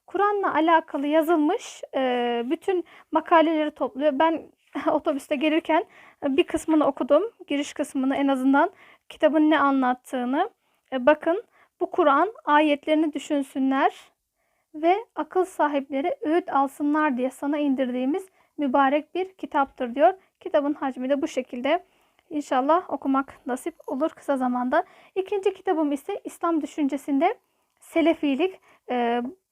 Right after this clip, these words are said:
bu benim aslında, e, okumam gereken ve anlatmam gereken bir kitap. O yüzden aldım. Ama Selefilik de,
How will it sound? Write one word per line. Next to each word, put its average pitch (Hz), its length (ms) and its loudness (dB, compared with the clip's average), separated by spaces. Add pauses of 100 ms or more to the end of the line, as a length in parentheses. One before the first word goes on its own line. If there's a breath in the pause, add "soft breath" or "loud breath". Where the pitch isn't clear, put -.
bu 403 140 2
benim 403 240 2
aslında, 330 440 2 (300)
e, 285 160 0
okumam 349 480 2
gereken 302 400 2
ve 392 60 0
anlatmam 311 540 0
gereken 254 460 -4
bir 247 100 -2
kitap. 349 360 -2 (400 soft breath)
O 349 100 4
yüzden 269 420 2
aldım. 269 340 0 (240 soft breath)
Ama 359 240 2
Selefilik 330 760 -2
de, 349 100 0